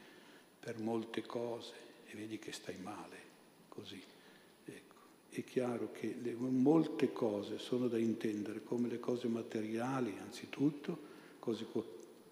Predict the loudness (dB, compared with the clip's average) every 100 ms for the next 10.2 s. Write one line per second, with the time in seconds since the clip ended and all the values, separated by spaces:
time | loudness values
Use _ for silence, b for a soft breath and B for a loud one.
0 | -12 0 0 2 2 2 4 4 6 6
1 | 6 4 2 -2 -2 -4 -2 0 0 0
2 | -2 -4 -4 -6 -8 -4 0 0 0 -10
3 | B B B -6 -4 -6 -6 0 2 4
4 | 0 6 8 8 6 4 6 6 4 2
5 | B B B B -2 2 4 2 4 4
6 | 6 4 4 2 2 0 0 0 2 4
7 | 2 0 4 6 6 4 -2 0 0 -2
8 | -2 -2 0 -2 -6 -4 -2 -2 -6 -6
9 | -6 4 4 4 0 -2 -4 -8 -4 0
10 | 0